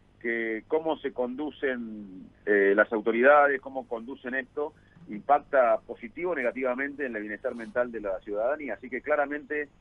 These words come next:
eh, es muy importante tu pregunta. Yo creo que, eh,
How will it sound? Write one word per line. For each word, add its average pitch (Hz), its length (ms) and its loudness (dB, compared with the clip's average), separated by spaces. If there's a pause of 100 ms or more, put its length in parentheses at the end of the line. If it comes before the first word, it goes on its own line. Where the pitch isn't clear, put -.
(320)
eh, 101 580 -4
es 110 140 -6
muy 139 140 -4
importante 135 340 -2
tu 123 100 -4
pregunta. 113 520 -2 (480)
Yo 185 180 -4
creo 196 260 4
que, 143 400 0
eh, 110 500 -6